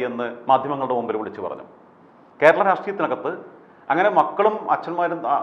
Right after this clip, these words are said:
തമ്മിൽ പോരടിച്ച ചരിത്രം ആകെയുള്ളത് രണ്ട് പേർക്കാണ്.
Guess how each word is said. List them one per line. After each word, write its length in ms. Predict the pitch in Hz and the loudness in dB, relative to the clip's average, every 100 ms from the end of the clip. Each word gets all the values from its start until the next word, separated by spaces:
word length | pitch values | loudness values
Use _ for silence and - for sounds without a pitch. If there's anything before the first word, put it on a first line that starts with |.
| - | -2
തമ്മിൽ 180 | 147 156 156 | -4 -2 -4
പോരടിച്ച 420 | 135 143 143 - 202 151 | 0 0 0 -2 -2 0
ചരിത്രം 360 | 123 120 143 131 | -2 2 2 4
ആകെയുള്ളത് 380 | 127 143 143 127 131 | 2 2 -2 -2 -4
രണ്ട് 160 | 127 - | -4 -4
പേർക്കാണ്. 360 | 113 - - | -4 -4 -12